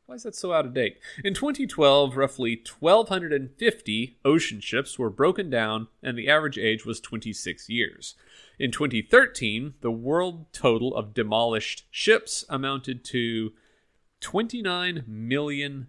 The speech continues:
tons, ninety-two percent of which are demolished in Asia. As of January twenty twenty, Alang Shipbreaking Yard in India has the largest global share at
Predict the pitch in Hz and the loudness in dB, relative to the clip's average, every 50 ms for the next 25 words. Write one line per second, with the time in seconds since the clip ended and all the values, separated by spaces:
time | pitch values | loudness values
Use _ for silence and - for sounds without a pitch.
0 | _ _ - - - - 139 117 98 82 64 - _ _ _ - - - - - | _ _ -16 -14 -8 -4 -4 -2 -2 -4 -8 -12 _ _ _ -12 -12 -12 -12 -12
1 | _ _ _ _ _ _ _ - 117 127 156 170 170 156 135 131 - - - - | _ _ _ _ _ _ _ 0 2 4 4 4 2 -2 -4 -6 -6 -8 -2 0
2 | 269 294 285 294 - 151 - - 156 135 120 110 117 117 120 117 - - - 131 | 0 0 0 -2 -2 -4 -2 -2 -4 -4 -4 -2 -2 -2 -2 -4 -6 -8 -2 -2
3 | 127 123 120 123 110 101 101 95 95 101 101 - - - - 110 107 98 95 _ | -2 0 0 -2 -2 0 0 0 0 -2 -4 -6 -10 -12 -12 -12 -12 -12 -12 _
4 | _ - 165 151 131 113 104 98 98 92 - - - - _ _ _ _ _ _ | _ -4 -2 0 0 0 0 -4 -6 -10 -10 -12 -12 -14 _ _ _ _ _ _
5 | _ _ - 127 113 110 107 101 - 127 120 117 120 117 107 107 101 98 - - | _ _ -4 -4 -4 -4 -4 -2 2 2 2 2 2 -2 -2 -2 -2 -4 -6 -8
6 | 127 113 - 98 - - - 175 175 156 - 117 110 113 - _ _ - - - | -8 -8 -8 -10 -12 -10 -8 -8 -8 -6 -4 -4 -4 -4 -6 _ _ -18 -4 4
7 | 123 127 123 127 135 151 170 190 196 202 208 196 185 - - - - 247 208 202 | 8 8 8 8 8 6 4 4 0 -4 -6 -8 -8 -6 -4 0 4 4 4 4
8 | - 135 117 131 131 127 - 127 117 113 113 113 120 123 127 120 107 101 92 _ | 4 0 2 2 2 2 0 -4 -4 -2 2 2 4 4 2 2 -2 -6 -6 _
9 | - 202 240 240 226 226 214 214 214 - - 165 147 135 - 135 127 123 123 117 | -2 -2 -2 -2 -4 -4 0 0 0 2 0 -2 -2 -2 -4 -4 -2 0 -2 -2
10 | 120 120 - - - 120 117 113 107 113 107 - - 110 107 107 - 95 101 - | -2 -6 -8 -6 -4 -2 -2 0 -2 -2 -4 -2 0 0 0 2 0 -2 -4 -6
11 | _ | _